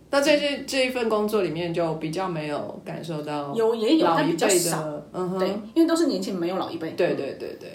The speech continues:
Speaker 1: 好，年轻人的接受度比较高一点。
Speaker 2: 会跟你交流，会好奇，因为他们很多都没去过大陆，
Speaker 1: 嗯。
Speaker 2: 也看到了大陆在发展，在崛起，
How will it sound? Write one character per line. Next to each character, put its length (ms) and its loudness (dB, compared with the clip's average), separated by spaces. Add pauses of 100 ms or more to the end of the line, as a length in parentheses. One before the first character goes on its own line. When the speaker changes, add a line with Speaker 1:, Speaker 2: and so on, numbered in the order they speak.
Speaker 1:
好， 320 -12 (260)
年 180 2
轻 120 0
人 160 0
的 80 2
接 200 2
受 180 0
度 140 -6
比 80 -10
较 140 -12
高 180 -14 (120)
一 60 -12
点。 160 -14 (360)
Speaker 2:
会 200 0
跟 140 2
你 120 0
交 300 2
流， 260 0
会 160 0
好 240 0
奇， 240 -8
因 120 -6
为 80 -8
他 140 -8
们 260 -4
很 180 -4
多 120 0
都 100 0
没 140 -4
去 160 -10
过 140 -4
大 240 -4
陆， 100 0
Speaker 1:
嗯。 160 4
Speaker 2:
也 80 0 (280)
看 280 0
到 200 0
了 80 0
大 160 -2
陆 140 -2
在 380 -4
发 220 -6
展， 240 -8
在 140 -6
崛 220 -10
起， 280 -12